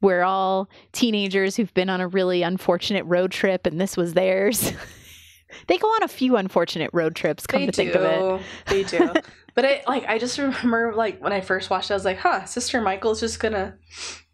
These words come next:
Speaker 2: yeah, here, take the school van and go to my house and,
Speaker 1: Right.
Speaker 2: uh, clean it up. Whatever." Like,
Speaker 1: It's fine.
Speaker 2: that would never happen to her.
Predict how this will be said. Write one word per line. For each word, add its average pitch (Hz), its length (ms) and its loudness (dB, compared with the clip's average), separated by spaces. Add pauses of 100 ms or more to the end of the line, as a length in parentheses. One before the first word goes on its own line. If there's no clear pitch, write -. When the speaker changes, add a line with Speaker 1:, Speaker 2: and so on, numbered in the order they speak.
Speaker 2:
yeah, 392 220 2
here, 370 160 2
take 302 320 -2
the 269 180 2
school 277 440 -2
van 220 380 2
and 220 420 -2
go 254 160 4
to 254 80 0
my 214 260 2
house 208 720 0 (580)
and, 262 300 4
Speaker 1:
Right. - 20 2
Speaker 2:
uh, 269 400 2 (460)
clean 294 200 2
it 370 60 4
up. - 300 0 (160)
Whatever." 226 600 -2 (520)
Like, 226 160 4
Speaker 1:
It's - 80 -8
fine. 233 540 0 (380)
Speaker 2:
that 269 180 2
would 277 100 0
never 240 320 0
happen - 380 -4
to 151 100 -10
her. 156 300 -8